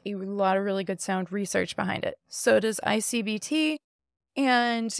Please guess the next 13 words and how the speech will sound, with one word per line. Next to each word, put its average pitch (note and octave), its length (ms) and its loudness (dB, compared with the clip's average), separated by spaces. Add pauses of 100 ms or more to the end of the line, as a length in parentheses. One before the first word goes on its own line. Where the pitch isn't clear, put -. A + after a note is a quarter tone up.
you B3 140 -2
know, A#3+ 160 0
especially C#4 760 0
as A#3 180 0
you A#3 120 -4
were A3 100 0
even G#3+ 300 -2
talking A3 500 -4
about G3+ 340 0
some G#3+ 220 0
of G#3 260 0
your G3 240 0
dissociation, G3 1120 -2